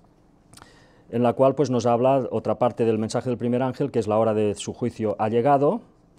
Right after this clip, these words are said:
¿Eh? Es, esta es otra, otro mensaje que debía dar el, el, el primer ángel. Bueno, aquí nos plantea el tema de, eh,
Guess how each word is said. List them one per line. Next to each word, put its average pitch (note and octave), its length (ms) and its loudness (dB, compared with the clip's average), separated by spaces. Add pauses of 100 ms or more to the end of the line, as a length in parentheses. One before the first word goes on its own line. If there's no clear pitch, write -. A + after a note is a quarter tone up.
(460)
¿Eh? A#2 240 -8
Es, F#2 220 -6
esta F2+ 180 -4
es F#2 80 -4
otra, F#2+ 680 0
otro F#2+ 240 -6
mensaje F#2+ 380 -6
que G#2 100 -6
debía F#2+ 380 -2
dar G2+ 240 -2 (360)
el, F2 220 -10
el, F2+ 240 -8
el F2+ 100 -8
primer F#2+ 320 -8
ángel. B2 460 -6 (3000)
Bueno, C#3+ 180 4
aquí C#3 140 0
nos D#3+ 140 0
plantea D3 340 4
el C#3 80 2
tema D3 440 2
de, B2 500 0
eh, G2 800 0